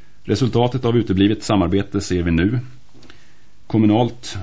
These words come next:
syns det kanske allra tydligast att Sverigedemokraterna tagit den allra största delen av kakan, men också i riksdagsvalet fortsatte S P I att minska till omkring en halv procent, medan S D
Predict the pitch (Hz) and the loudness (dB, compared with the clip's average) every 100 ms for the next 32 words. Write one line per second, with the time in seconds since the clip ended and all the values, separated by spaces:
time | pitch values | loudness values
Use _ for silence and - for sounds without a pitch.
0 | 98 104 98 95 95 92 104 101 110 101 | -4 0 0 0 -2 0 0 0 0 0
1 | 78 80 78 - 80 - 104 92 95 - | 0 -2 -4 -8 -8 -2 0 2 0 0
2 | 110 98 107 92 101 78 80 92 85 98 | -2 0 -2 0 0 -2 -2 -2 0 0
3 | 90 92 - 87 98 85 78 80 76 78 | 0 -2 -2 -4 -2 -2 0 -2 -2 -4
4 | 78 - 82 78 82 - - 90 95 98 | -6 -4 -4 -4 -8 -10 -2 0 0 -2
5 | - 113 113 - 87 98 104 95 - 107 | 0 0 0 -2 -2 0 0 -2 -4 -6
6 | 87 98 - 110 92 87 - 90 85 85 | -2 -4 -2 -2 -2 -2 -2 -2 -2 -2
7 | 104 92 73 - - 90 90 87 82 78 | -2 -2 -2 -4 -2 -2 -2 -2 -2 -2
8 | - 85 82 113 104 98 95 90 73 - | 0 -2 0 0 -2 -4 -4 -2 -2 -4
9 | - - - - - - - - 104 95 | -10 -16 -16 -16 -16 -16 -12 -2 2 2
10 | 107 - 85 101 87 | 0 -2 0 2 2